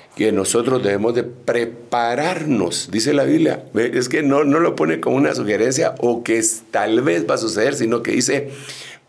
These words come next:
"Preparaos para el encuentro con vuestro Dios".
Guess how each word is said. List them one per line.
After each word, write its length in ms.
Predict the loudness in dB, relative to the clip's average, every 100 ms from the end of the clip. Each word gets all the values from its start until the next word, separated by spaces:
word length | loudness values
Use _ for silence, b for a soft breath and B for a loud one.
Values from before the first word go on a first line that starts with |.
| _
"Preparaos 960 | -2 0 -2 -2 -4 -6 -4 -4 -6 -14 _ _ _ _
para 200 | -4 -2
el 100 | 0
encuentro 760 | 0 -2 -4 -4 -4 -4 -10 -14 -20 _ _ _ _ _
con 180 | -4 -2
vuestro 400 | 0 -2 -2 0
Dios". 420 | 0 -2 -6 -12